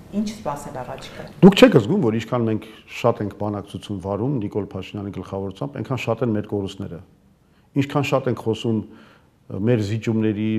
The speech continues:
Speaker 2: մեր կոնստրուկտիվիզմի, մեր, ը, չգիտեմ, ը, ը, խաղաղության դարաշրջանի, մե-, մեր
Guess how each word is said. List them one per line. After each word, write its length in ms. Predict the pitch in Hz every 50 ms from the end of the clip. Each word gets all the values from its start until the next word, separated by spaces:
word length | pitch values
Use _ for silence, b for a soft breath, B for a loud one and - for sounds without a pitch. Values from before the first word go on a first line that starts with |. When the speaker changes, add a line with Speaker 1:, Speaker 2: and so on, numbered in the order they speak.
| 101 104
Speaker 2:
մեր 180 | 110 113 107 110 - -
կոնստրուկտիվիզմի, 920 | 113 110 - - 107 98 95 - 110 104 101 110 104 98 92 104 110 110 110 107 107 107
մեր, 200 | 113 110 95 - - b b b b b b b b b b b
ը, 160 | - - 104 104 107 104 101 -
չգիտեմ, 400 | - 107 110 107 113 110 107 101
ը, 760 | 98 - - - - _ _ _ _ _ _ - - 101 101 101 101 101 104 101 101 90 B B B B _ _ _ _ _ _ _ _ _ _ _ _ _ _ - -
ը, 80 | - 101 101 -
խաղաղության 640 | - 123 127 127 117 117 120 117 - 120 120 113 101
դարաշրջանի, 800 | 107 110 113 110 - - 117 107 98 107 113 110 110 110 110 110 110 101 98
մե-, 80 | 101 107 104 104 110
մեր 100 | 113 110